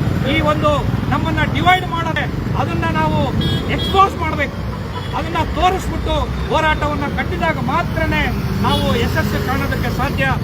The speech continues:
ಹಾಗಾಗಿ ಈ ನಿಟ್ಟಿನಲ್ಲಿ ಇವತ್ತು ದೇಶವ್ಯಾಪಿ ಮುಷ್ಕರ ನಾವು ಭಾಗವಹಿಸಿದ್ದೀವಿ. ಈ ಹಿನ್ನೆಲೆಯಲ್ಲಿ ಸಂಘಟಿತರಾಗಬೇಕು ಕಾರ್ಮಿಕರು. ಈ ಕೋಡ್ಗಳೇನು ಬಂದಿದೆ ಇದನ್ನ ಹಿಮ್ಮೆಟ್ಟಿಸಬೇಕು,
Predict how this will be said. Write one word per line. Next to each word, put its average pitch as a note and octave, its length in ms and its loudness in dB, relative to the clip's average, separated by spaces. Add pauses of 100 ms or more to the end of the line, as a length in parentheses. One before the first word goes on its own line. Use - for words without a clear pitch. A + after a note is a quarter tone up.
(280)
ಹಾಗಾಗಿ C#4 480 0 (300)
ಈ D4 80 2
ನಿಟ್ಟಿನಲ್ಲಿ D#4 520 0 (360)
ಇವತ್ತು C#4 440 0
ದೇಶವ್ಯಾಪಿ D4+ 720 0 (340)
ಮುಷ್ಕರ D4 320 0 (280)
ನಾವು B3+ 540 -2
ಭಾಗವಹಿಸಿದ್ದೀವಿ. C#4+ 640 -2 (460)
ಈ - 20 -2
ಹಿನ್ನೆಲೆಯಲ್ಲಿ D4+ 640 0
ಸಂಘಟಿತರಾಗಬೇಕು C#4+ 1120 -4
ಕಾರ್ಮಿಕರು. C4+ 680 -4 (140)
ಈ C#4 160 -2
ಕೋಡ್ಗಳೇನು D4 680 -2
ಬಂದಿದೆ D#4 760 -2
ಇದನ್ನ D4 180 -4
ಹಿಮ್ಮೆಟ್ಟಿಸಬೇಕು, C#4+ 960 -2